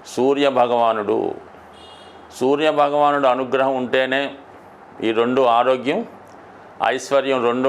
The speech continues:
కూడా లభిస్తాయి. మిగతా గ్రహాలు ఎలా ఉన్నా మనకు అనవసరం. ఒక్క రవి బలంగా ఉంటూ రవిని పూజించుకుంటే హండ్రెడ్ పర్సెంట్ ఆర్థిక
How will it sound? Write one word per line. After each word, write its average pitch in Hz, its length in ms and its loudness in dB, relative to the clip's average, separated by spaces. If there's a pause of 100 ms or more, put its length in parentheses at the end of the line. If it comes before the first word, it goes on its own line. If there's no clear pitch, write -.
(120)
కూడా 123 240 2
లభిస్తాయి. 104 420 -2 (280)
మిగతా 113 260 -2 (100)
గ్రహాలు 120 300 -2 (100)
ఎలా 117 120 2 (140)
ఉన్నా 120 120 -2 (100)
మనకు 110 220 -2
అనవసరం. 107 380 -4 (460)
ఒక్క 110 320 -4
రవి 120 260 0
బలంగా 120 340 0 (100)
ఉంటూ 110 200 -4 (960)
రవిని 135 380 0
పూజించుకుంటే 127 720 0 (680)
హండ్రెడ్ 113 380 -4
పర్సెంట్ 113 400 -2 (1040)
ఆర్థిక 120 340 -2